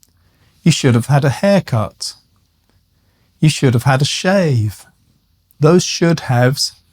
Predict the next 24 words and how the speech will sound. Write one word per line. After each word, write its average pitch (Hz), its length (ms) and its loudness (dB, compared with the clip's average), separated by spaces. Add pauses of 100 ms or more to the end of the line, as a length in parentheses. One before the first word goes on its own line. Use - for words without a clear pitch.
(180)
become 120 520 0 (280)
should've. 110 720 -2 (520)
The 131 140 4
vowels 156 400 2
collapse 143 540 0
into 127 240 0
schwa, 120 640 0 (200)
so - 220 -2
the 123 120 4
sentence 127 640 0
flows 120 400 0
naturally. 120 720 0 (540)
The 135 120 2
rhythm 151 460 2
carries 139 380 2
my 127 180 2
meaning, 127 760 2
which - 180 -2
is 160 140 0
gentle 208 420 0
criticism. 117 880 -2
It's 170 160 -6
not 175 240 -2
anger. 123 540 0